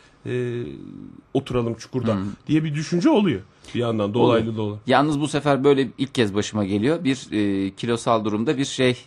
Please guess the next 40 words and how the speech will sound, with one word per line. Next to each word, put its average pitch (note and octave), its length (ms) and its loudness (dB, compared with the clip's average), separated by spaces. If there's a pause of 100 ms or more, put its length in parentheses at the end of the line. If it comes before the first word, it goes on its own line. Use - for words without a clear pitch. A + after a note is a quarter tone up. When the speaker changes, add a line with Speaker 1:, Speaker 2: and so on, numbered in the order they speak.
(120)
Speaker 2:
yaşadım A#2 460 2
yani. F#2 160 0
Speaker 1:
Bu - 40 -6
sefer E3+ 340 0
benim D#3+ 180 0
de D#3 40 -2
oldu. A2 180 -2
Geçen B2+ 260 -4
sefer D3 280 -4
olmamıştı A#2+ 400 -2
Speaker 2:
Geçen A2+ 160 6
Speaker 1:
Fahir. D3+ 120 4
Speaker 2:
sefer D#3 360 0
benim D#3+ 160 2
de C3+ 40 2
olmamıştı C3+ 540 2
ama G3+ 240 2
yani D3+ 260 2
bu D#3 140 0 (240)
her D#3 220 2
şey D3 160 0
kontrolüm D3 500 2
altında. A#2+ 440 2 (160)
Hepi C#3+ 280 -4
topu E3 300 -6
bir E3 100 0
buçuk - 260 -10
kilo G2+ 160 -4
yani G2+ 320 0
bir G2+ 60 -8
şey A#2 240 0
değil. A#2 240 -2 (580)
Atla A2+ 340 0
deve A2 280 4
değil. G#2+ 240 0
Speaker 1:
Ama C3 200 0
zaten B2+ 360 0
bırakalı C3 400 -2
on C3 240 -2
dört, D#3+ 160 -4